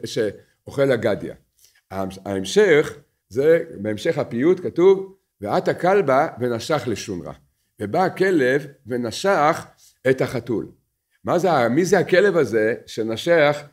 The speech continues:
שנשך את החתול? כתוב שבמצרים, במצרים, היה לה, על הדגל שלהם, זה כתוב במדרש, היה צור-, היה, הרי על הדגלים יש סמלים, נכון?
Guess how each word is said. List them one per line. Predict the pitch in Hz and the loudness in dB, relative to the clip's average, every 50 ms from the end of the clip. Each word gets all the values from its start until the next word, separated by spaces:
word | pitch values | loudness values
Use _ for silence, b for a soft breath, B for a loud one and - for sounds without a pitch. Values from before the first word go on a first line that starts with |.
| _ _ _ | _ _ _
שנשך | _ - 123 117 113 110 147 151 156 | _ -4 -4 -4 -2 -2 -4 -4 -4
את | 143 139 | -6 -8
החתול? | 139 - 117 110 - 117 87 - - _ _ _ _ _ _ _ _ | -8 -8 -10 -10 -6 -6 -6 -6 -8 _ _ _ _ _ _ _ _
כתוב | _ 92 90 - 202 196 160 139 143 139 139 - - _ _ _ _ | _ -14 0 4 6 6 6 4 0 -2 -6 -14 -20 _ _ _ _
שבמצרים, | - - 113 101 95 107 101 104 101 - - - 143 185 190 170 127 117 120 139 160 160 - - - _ _ _ _ _ _ _ | -12 -8 -8 -4 -4 -4 -4 -4 -8 -8 -8 -6 -2 -2 0 0 0 0 0 -2 -4 -10 -16 -20 -20 _ _ _ _ _ _ _
במצרים, | 104 101 101 101 101 - 156 175 170 160 139 131 143 156 156 - _ _ _ _ _ _ | -8 -8 -8 -8 -8 -6 -4 -2 -2 0 0 -2 -2 -4 -6 -10 _ _ _ _ _ _
היה | - 110 131 147 | -4 -2 0 0
לה, | 160 - | 0 0
על | - 117 117 | 0 0 0
הדגל | 117 110 104 147 175 170 175 151 | 0 0 2 0 2 2 2 0
שלהם, | - - 131 101 87 85 87 | 0 -2 -4 -4 -4 -6 -10
זה | - | -12
כתוב | - 117 151 156 151 | -8 -8 -6 -4 -4
במדרש, | 131 117 110 101 110 110 131 139 160 254 - - _ _ _ _ _ _ _ - | -4 -4 -4 -4 -4 -4 -2 -2 -2 -2 -4 -12 _ _ _ _ _ _ _ -6
היה | 107 117 143 151 | -2 0 0 -2
צור-, | 147 - - - 151 135 127 - | -2 -4 -6 -4 -4 -4 -2 -2
היה, | - 117 117 120 139 143 151 147 147 127 - - - _ | -2 -2 -2 -2 -2 0 0 0 -2 -2 -6 -14 -20 _
הרי | - 101 110 120 | -10 -4 -2 0
על | 120 123 | 2 2
הדגלים | 120 113 113 107 123 113 120 139 139 123 | 0 0 0 -2 0 0 0 0 0 -2
יש | 123 127 127 - - - | -2 -4 -4 -8 -14 -16
סמלים, | - - - 135 151 196 240 202 123 90 | -16 -10 -6 -2 -2 0 0 0 0 -2
נכון? | 87 85 90 120 139 160 | -6 -6 -4 -2 -2 -2